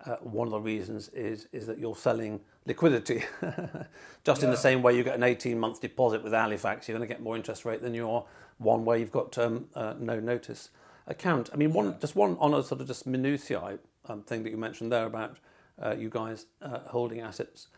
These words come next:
Speaker 1: Isn't there a conflict, uh, of interest, which presumably the regulator would rule out, of you both being the marketplace in which things are bought and sold, but also being a participant,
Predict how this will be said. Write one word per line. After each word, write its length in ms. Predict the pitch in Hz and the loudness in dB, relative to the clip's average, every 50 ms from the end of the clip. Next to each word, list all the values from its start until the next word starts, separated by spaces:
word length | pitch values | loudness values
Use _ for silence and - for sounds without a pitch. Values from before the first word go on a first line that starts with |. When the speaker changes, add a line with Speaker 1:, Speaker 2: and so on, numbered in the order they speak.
| - - | -12 -6
Speaker 1:
Isn't 220 | - 165 147 180 - | -4 -2 0 0 2
there 180 | 147 143 143 | 2 4 4
a 60 | 139 135 | 2 0
conflict, 640 | - - 143 139 131 - - 135 - - - - _ _ _ - | 0 -2 -2 -2 -2 -2 -6 -8 -8 -10 -16 -20 _ _ _ -4
uh, 160 | 147 139 120 - | 0 0 0 2
of 140 | 123 117 | 2 2
interest, 480 | 131 135 131 127 - 113 95 98 - - | 2 0 0 0 -2 -2 -4 -4 -6 -10
which 160 | 123 - - | -12 -12 -10
presumably 440 | - 107 98 113 131 135 101 87 92 | -8 -6 -4 -2 -2 -2 -2 -4 -6
the 100 | 101 107 | -6 -4
regulator 500 | 107 107 98 98 101 101 98 - - 104 | -4 -4 -2 -2 -2 -2 -2 -2 -4 -4
would 220 | 104 107 104 110 - | -4 -4 -6 -10 -10
rule 320 | - 143 113 120 107 107 117 | -6 -4 -2 -2 0 0 -2
out, 380 | 120 110 98 - - _ - - _ _ _ - - - | -2 -4 -6 -10 -16 _ -20 -20 _ _ _ -20 -12 -2
of 300 | - 117 117 117 113 - | 2 4 4 4 2 0
you 140 | 127 123 113 | -4 -6 -2
both 400 | 104 - 123 123 117 107 - _ | 2 2 4 4 2 0 -2 _
being 440 | - 123 123 131 127 127 117 104 107 | 0 0 0 0 0 -2 -2 0 2
the 160 | 123 120 120 | 4 4 4
marketplace 800 | 117 117 120 127 131 - - - - - - 98 92 95 - | 2 0 0 -2 -2 -4 -6 -8 -6 -4 -4 -4 -4 -6 -8
in 80 | 104 104 | -10 -10
which 160 | 107 117 - | -10 -10 -10
things 320 | - - 104 110 110 101 107 | -8 -6 -6 -6 -6 -8 -8
are 40 | |
bought 240 | 104 117 110 110 110 113 | -6 -6 -6 -6 -6 -8
and 100 | 110 - | -6 -4
sold, 360 | - 117 101 95 101 104 - - | -2 -2 -2 -2 -6 -8 -8 -6
but 140 | 120 113 | -4 -2
also 260 | 127 127 117 - - 107 | -2 -2 -2 -2 -4 -4
being 240 | 104 107 110 113 | -4 -6 -8 -8
a 80 | 113 113 | -8 -10
participant, 840 | 110 - 113 110 - - 170 175 - 180 - - 95 85 - - - | -10 -10 -10 -8 -4 -4 -2 0 0 0 0 -2 -6 -10 -12 -16 -20